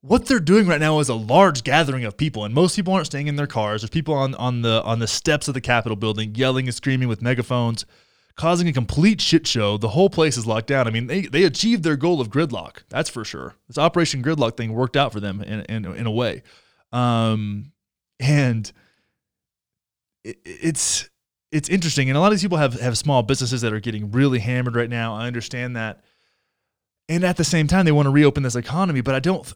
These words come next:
I, I think that helping support small businesses that survive is a federal government issue.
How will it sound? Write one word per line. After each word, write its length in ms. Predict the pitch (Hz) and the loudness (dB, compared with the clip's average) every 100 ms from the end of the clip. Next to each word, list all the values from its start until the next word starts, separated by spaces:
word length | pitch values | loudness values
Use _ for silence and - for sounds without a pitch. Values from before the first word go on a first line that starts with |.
| - | -10
I, 100 | 147 | -8
I 180 | - 147 | -4 -4
think 300 | - 190 156 | 0 0 2
that 380 | 151 135 120 - _ _ _ _ _ _ _ _ | 2 0 -2 -10 _ _ _ _ _ _ _ _
helping 540 | - 117 196 190 151 135 - | -4 2 4 4 2 -4 -6
support 460 | - - 208 190 | -6 0 2 2
small 220 | - 170 | 2 -2
businesses 400 | 117 160 165 135 | 0 0 2 2
that 120 | 127 120 | 0 0
survive 480 | 117 123 175 127 | 2 4 4 4
is 120 | 120 113 | 2 -2
a 40 | |
federal 400 | - 160 160 123 | 0 2 4 2
government 380 | 135 123 110 95 | 2 -2 -2 -2
issue. 340 | 175 - - | -2 -4 -10